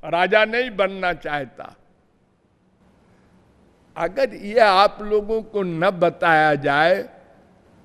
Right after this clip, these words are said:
कि श्री कृष्ण भगवान थे और अर्जुन महापुरुष था,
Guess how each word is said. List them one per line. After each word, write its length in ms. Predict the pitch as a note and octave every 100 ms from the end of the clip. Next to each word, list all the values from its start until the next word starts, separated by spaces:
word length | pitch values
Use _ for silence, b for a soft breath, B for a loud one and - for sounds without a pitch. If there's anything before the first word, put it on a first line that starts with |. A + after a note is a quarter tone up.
| _ _ _ -
कि 100 | F3+
श्री 260 | - F3+ F#3
कृष्ण 460 | F3+ F3+ - F3+
भगवान 760 | D#3+ C#3 D3+ D3+ D#3 D#3+ F3+ F3+
थे 560 | C3 D#3 E3 F3 E3+ C3 - - - _ _ _ _ _ _ _ _ -
और 460 | D#3+ F3 E3+ F3 -
अर्जुन 680 | E3 D#3+ D3+ G3 F#3+ D#3+ B2+
महापुरुष 760 | D#3+ F3+ F3+ E3+ F3 F3+ F#3 -
था, 640 | - E3 G3 A#3+ G3